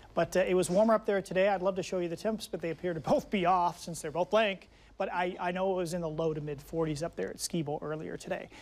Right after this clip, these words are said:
All right, the south wind has arrived at the coastline, southwest, uh, seventeen gusting to about thirty, and you see the clouds thicker offshore. That's rain out there, folks. That should move on to the entire coastline here within the next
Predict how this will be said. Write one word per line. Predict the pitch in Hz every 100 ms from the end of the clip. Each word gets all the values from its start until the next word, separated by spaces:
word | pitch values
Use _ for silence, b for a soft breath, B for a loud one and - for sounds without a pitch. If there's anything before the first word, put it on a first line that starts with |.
| B -
All |
right, | 262 208
the | 160
south | 226 269 269
wind | 285
has | 254 220
arrived | 220 226 202
at |
the | 175
coastline, | - 262 269 214 185 160
southwest, | 202 233 - 220 175
uh, | 185
seventeen | - 226 226 233
gusting | 196 202 220 185
to |
about | 180 202 -
thirty, | - 262 226 190 202
and | 180 175
you |
see | -
the | 226
clouds | - 226 208 -
thicker | 214 208 196
offshore. | 185 - 190
That's | 170 156
rain | 170 202
out | 196 175
there, | 170 160
folks. | 165 170 - B B B
That | 196 185
should | 196
move | 190 185 185
on | 185 202
to |
the | 185 180
entire | - 190 180
coastline | - 185 180 175 156
here | 143 147
within | 135 170
the | 151
next | 147 135 -